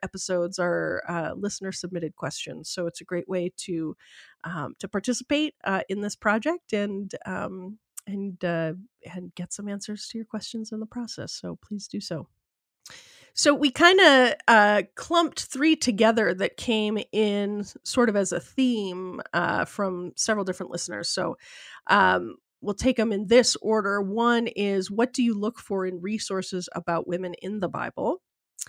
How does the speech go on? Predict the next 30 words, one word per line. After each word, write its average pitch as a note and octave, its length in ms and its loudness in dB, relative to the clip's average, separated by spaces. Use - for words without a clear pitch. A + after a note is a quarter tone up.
Second F4+ 540 2
is, A3+ 300 2
"Did G3 300 0
God C4+ 300 6
instruct A#3+ 560 0
Eve A3+ 340 0
directly G3 920 -2
not G3 280 2
to - 120 -2
eat B3+ 440 0
the G#3+ 80 0
fruit - 380 -6
from G3 240 -6
the F3+ 80 -2
tree G#3+ 240 -2
of F3+ 100 0
knowledge?" F3 560 -2
And F#3+ 180 -8
third G3+ 600 -2
is, F#3 320 0
"What G3+ 400 -4
does G#4 220 -6
the - 200 -10
Bible F4 300 2
say D#4 240 0
about C#4+ 400 0
female B3 480 -2
C - 280 -4
E G#3+ 200 -4
Os - 560 -4